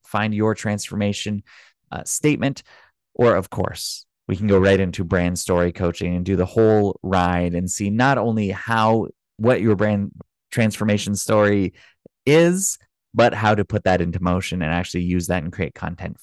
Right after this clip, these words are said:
from that. If you're interested in any of that, then go to alex street dot C A slash coaching or find me on Instagram and start a conversation about it and say, "Hey, let's talk about story coaching."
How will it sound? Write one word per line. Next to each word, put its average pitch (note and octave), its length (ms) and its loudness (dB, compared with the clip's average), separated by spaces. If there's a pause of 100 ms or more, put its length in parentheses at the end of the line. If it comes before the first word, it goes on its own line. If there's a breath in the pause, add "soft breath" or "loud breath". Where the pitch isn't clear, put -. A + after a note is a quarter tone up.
from E2 360 -4
that. - 260 -12 (340)
If - 80 -10
you're A#2 120 2
interested A2 380 -2
in A2 80 0
any D3+ 260 2
of G2+ 100 2
that, F#2 220 0
then F#2+ 380 -4
go G2 140 2
to - 140 -2
alex F2+ 240 -4
street - 220 -8
dot F#2+ 220 -4
C F2+ 260 -4
A F2 40 -6
slash A#2 380 0
coaching F2+ 460 -4 (520 loud breath)
or B2 260 6
find G2+ 220 2
me F#2+ 80 2
on F2 120 0
Instagram - 340 -4
and F2+ 120 -10
start E2+ 180 -6
a E2+ 40 -4
conversation F2 540 -6
about F2 160 -2
it E2+ 40 -2
and - 140 -10
say, E2+ 160 -4
"Hey, A2+ 320 0
let's - 160 -6
talk F#2 160 -4
about F2 160 -6
story E2+ 280 -6
coaching." - 420 -12